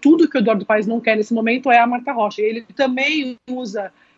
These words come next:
essa estratégia de ela é uma novata, ela seria um, um novo Wilson Witzel na propaganda pra evitar que o eleitor escolha por ela, opte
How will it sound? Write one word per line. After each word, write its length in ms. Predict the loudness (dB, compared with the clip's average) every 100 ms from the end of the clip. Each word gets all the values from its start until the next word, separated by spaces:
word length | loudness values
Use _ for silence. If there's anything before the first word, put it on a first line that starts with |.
| -2
essa 460 | 2 2 2 -2 -2
estratégia 560 | -4 -8 -2 -2 0
de 180 | -2 0
ela 220 | 0 2
é 20 |
uma 140 | 0 0
novata, 560 | -2 4 4 2 0
ela 140 | -4 -4
seria 280 | -2 -2 -2
um, 240 | -2 -4 _ _ -4
um 80 | 0
novo 360 | 2 2 2
Wilson 320 | 2 0 0
Witzel 440 | 2 2 0 -4 -10 _ -2
na 100 | 0
propaganda 520 | 2 4 6 6 4
pra 140 | 2 2
evitar 400 | 2 2 4 2
que 120 | 0
o 60 | -2
eleitor 280 | -2 -2 -4
escolha 420 | -4 -2 0 0
por 160 | -4 -4
ela, 380 | -2 0 0 2
opte 340 | 0 0 -16